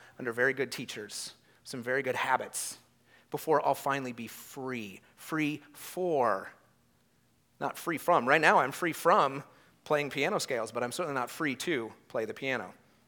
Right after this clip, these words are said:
So one, submit yourself to transformation. That may just begin by telling God, "I don't know that I agree with what that guy is saying, but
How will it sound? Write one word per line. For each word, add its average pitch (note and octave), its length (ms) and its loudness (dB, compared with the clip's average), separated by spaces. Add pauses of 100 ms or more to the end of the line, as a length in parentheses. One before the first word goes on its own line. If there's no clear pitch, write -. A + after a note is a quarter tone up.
(1160)
So - 180 4
one, D#3+ 540 6
submit F3+ 340 0
yourself E3+ 300 4
to D3+ 60 -4
transformation. B2+ 840 -4
That D3+ 160 2
may E3 160 6
just E3 200 -4
begin D#3 340 0 (240)
by D#3 100 8
telling E3 320 4
God, D#3+ 340 8
"I E3+ 220 4
don't F3+ 320 2
know F3+ 160 6
that E3+ 100 6
I E3 80 8
agree D3 240 2
with F3 160 0
what G3+ 120 2
that G3 140 4
guy G#3 140 6
is G3 120 0
saying, G#3+ 400 0
but F3 400 8